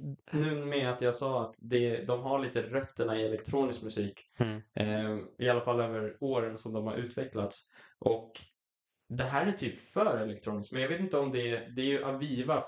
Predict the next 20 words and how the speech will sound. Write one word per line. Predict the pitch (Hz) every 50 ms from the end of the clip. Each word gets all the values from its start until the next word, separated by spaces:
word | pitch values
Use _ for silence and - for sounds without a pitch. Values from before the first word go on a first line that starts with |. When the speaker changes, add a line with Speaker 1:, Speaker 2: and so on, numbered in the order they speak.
| - -
Speaker 1:
featuring | 131 113 - - - 117 110 107 107
Enter | 110 110 - 113 113
Shikari. | 117 120 139 135 113 - - - - _ -
Speaker 2:
Mm. | 123 120 117 113 113 - -
Speaker 1:
Right? | - 107 - - - - - - _ _
Speaker 2:
Ja, | - 123 113 110 - - -
Speaker 1:
Ja. | - -
Speaker 2:
exakt. | 110 110 107 98 - - - _ _
Speaker 1:
Så | - - 117
det | 113 123
är | 127 127
inte | 127 127 123 127
Enter | - 147 135 120 - 117 113
Shikari | - 107 - - 127 120 110 107
featuring | - - 104 101 - 113 107 107
Aviva. | 107 110 113 110 113 110 - - - - _ _ - - -
Speaker 2:
Nej, | 151 151 151 151 151 143
jag, | 147 147 147 139 139 139 127 127 123 123 127 -
som | - - 135 120
sagt, | - - - - -